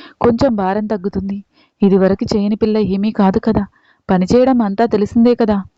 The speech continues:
అని అంది కామాక్షి. "లేదు కామాక్షి, నాతో పాటు భూమిని నేను పనికి తీసుకువెళ్ళలేను. భర్త చనిపోయి ఒంటరిగా ఉంటున్న ఆడది అంటే పని చేస్తున్న దగ్గర చాలా పాడుకళ్ళు నా బిడ్డ మీద పడతాయి.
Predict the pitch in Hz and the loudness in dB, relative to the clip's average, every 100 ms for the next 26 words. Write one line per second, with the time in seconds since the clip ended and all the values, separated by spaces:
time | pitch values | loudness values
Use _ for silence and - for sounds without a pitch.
0 | - _ 202 202 196 190 208 196 190 196 | -20 _ 2 4 4 2 0 0 0 -4
1 | - - _ _ - _ _ _ - 202 | -8 -14 _ _ -20 _ _ _ 0 2
2 | 208 233 214 190 190 - 202 202 _ 202 | 2 0 -2 -2 -6 -6 -6 -6 _ 0
3 | 190 247 240 220 214 202 202 214 208 202 | 2 2 0 0 -2 -2 -2 -2 -2 -4
4 | 190 185 208 208 196 - 208 196 190 190 | -6 -6 -4 -4 -4 -2 0 2 2 0
5 | 208 _ - - - - - 190 180 233 | -4 _ -20 -20 -20 -10 -2 -2 0 0
6 | 233 220 214 208 226 240 _ 208 214 262 | 2 0 0 -2 -4 -10 _ -2 0 0
7 | - 247 233 214 226 220 202 190 196 220 | 2 2 2 0 0 0 0 -2 0 0
8 | 196 190 233 - - - - _ - 202 | 0 -4 -8 -14 -20 -20 -20 _ -2 0
9 | 214 - 226 - 233 220 202 180 202 214 | 0 2 0 0 -4 -2 -2 -2 -4 -4
10 | 208 190 202 233 220 _ _ _ _ _ | -6 -6 -6 -6 -6 _ _ _ _ _
11 | _ _ _ - 180 196 233 214 214 208 | _ _ _ 0 2 2 0 -2 -2 -2
12 | 180 185 208 226 220 208 196 196 196 - | -2 0 2 2 2 -2 -4 -4 -4 -8